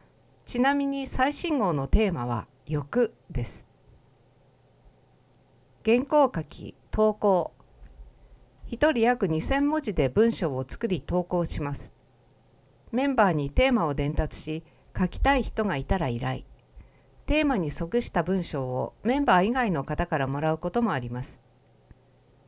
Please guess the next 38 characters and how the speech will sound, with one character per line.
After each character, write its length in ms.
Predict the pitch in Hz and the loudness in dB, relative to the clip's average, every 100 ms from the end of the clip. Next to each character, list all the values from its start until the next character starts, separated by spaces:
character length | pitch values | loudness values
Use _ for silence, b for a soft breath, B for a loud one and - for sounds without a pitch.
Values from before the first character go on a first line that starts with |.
| _ _ - | _ _ -2
当 140 | 254 | 0
初 180 | 285 220 | 2 2
は 120 | 151 | 2
原 200 | 147 160 | 2 0
稿 160 | 220 247 | 2 2
が 160 | 185 139 | 2 -4
少 200 | - 233 | -2 -2
な 140 | 196 | -2
く、 280 | - 139 143 B - | -2 -4 -4 B -2
ペ 160 | 196 | 2
ー 20 | 208 | 2
ジ 120 | 226 | 0
数 240 | - 240 | 0 0
も 160 | 180 160 | 0 0
今 220 | 240 247 | 0 0
ほ 100 | 180 | 0
ど 140 | 160 | 0
で 100 | 147 | 0
は 120 | 143 127 | 0 -2
あ 60 | |
り 100 | 147 | -2
ま 120 | 190 | -2
せ 140 | 208 254 | -2 -2
ん 80 | 202 | -2
で 80 | |
し 80 | 151 | -2
た 140 | - 127 | -4 -4
が、 200 | 123 135 b b b | -4 -8 b b b
今 240 | 220 247 233 | -2 0 2
で 100 | 165 | 0
は 140 | 127 | -2
コ 180 | - 262 | 0 0
ン 80 | 285 | 2
ス 60 | - | 0
タ 140 | 190 | -2
ン 60 | 151 | -2
ト 100 | |
に 120 | 127 | -6